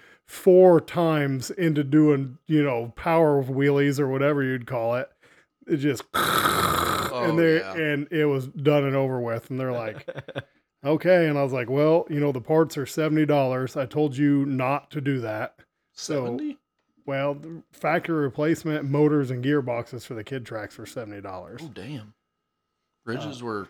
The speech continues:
Speaker 2: eighteen dollars a motor and gearbox.
Speaker 1: Mm, I might need to look at that, man. I,
Speaker 2: Yeah.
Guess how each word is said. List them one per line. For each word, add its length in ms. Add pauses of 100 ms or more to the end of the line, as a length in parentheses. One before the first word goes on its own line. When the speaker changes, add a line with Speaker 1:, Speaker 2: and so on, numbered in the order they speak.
(160)
Speaker 2:
eighteen 360
dollars 320
a 60
motor 420
and 180
gearbox. 760 (280)
Speaker 1:
Mm, 200
I 60
might 200
need 140
to 60
look 180
at 100
that, 320 (160)
man. 240 (200)
I, 100
Speaker 2:
Yeah. 60